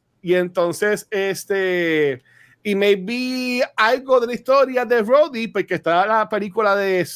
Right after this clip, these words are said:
de, de Armor Wars, que Rhodey es el personaje principal. So, pero no muere el presidente, pero, este, Spider en algún momento va a morir, porque en la película de Captain America, que sale el año que viene, donde Bob Ross es el presidente de Estados Unidos,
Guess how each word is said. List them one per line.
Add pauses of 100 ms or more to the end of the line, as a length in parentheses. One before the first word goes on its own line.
de, (120)
de
Armor
Wars, (540)
que
Rhodey
es
el
personaje
principal. (840)
So,
pero
no
muere
el
presidente,
pero,
este,
Spider
en
algún
momento
va
a
morir, (500)
porque
en
la
película
de
Captain
America,
que
sale
el
año
que
viene, (520)
donde
Bob
Ross
es
el
presidente
de
Estados
Unidos,